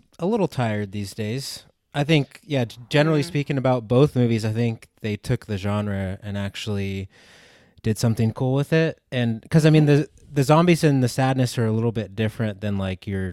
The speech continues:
Speaker 1: typical zombies. Um, just, like, you know, how they,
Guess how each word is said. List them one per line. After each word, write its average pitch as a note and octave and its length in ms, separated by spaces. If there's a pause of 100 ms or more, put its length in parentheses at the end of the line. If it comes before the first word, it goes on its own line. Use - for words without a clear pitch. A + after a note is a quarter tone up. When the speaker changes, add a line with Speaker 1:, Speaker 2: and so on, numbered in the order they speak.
Speaker 1:
typical G2 560
zombies. F#2 720 (880)
Um, F2 560 (1000)
just, - 200
like, G2 160 (140)
you G2 40
know, F2+ 100
how F#2+ 200
they, F#2 400